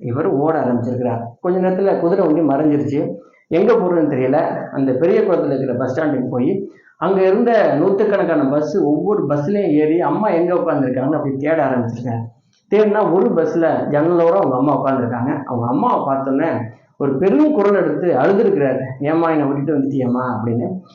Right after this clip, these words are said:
அவங்க அம்மா அப்ப முடிவு பண்ணிட்டாங்க, "சரி, சரி, இனிமே நம்ம பையன் இங்க இருக்க மாட்டான்" அப்படின்னு ஒரு முடிவுக்கு வந்தவங்களா பையனை அழைச்சிக்கிட்டு அதே பஸ்ல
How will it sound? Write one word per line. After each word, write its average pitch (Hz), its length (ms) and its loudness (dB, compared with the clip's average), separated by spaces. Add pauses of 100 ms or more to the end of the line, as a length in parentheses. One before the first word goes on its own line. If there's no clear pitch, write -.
(180)
அவங்க 185 220 2
அம்மா 226 220 4
அப்ப 175 220 2
முடிவு 170 360 2
பண்ணிட்டாங்க, 127 420 -2
"சரி, 160 240 0
சரி, 139 440 -2
இனிமே 160 260 0
நம்ம 135 260 0
பையன் 135 380 0
இங்க 127 160 0
இருக்க 147 200 0
மாட்டான்" 113 560 -2 (260)
அப்படின்னு 165 240 0
ஒரு 165 120 2
முடிவுக்கு 156 460 2
வந்தவங்களா 123 800 -2
பையனை 180 360 -2
அழைச்சிக்கிட்டு 147 920 -4
அதே 143 240 -2
பஸ்ல 139 340 -2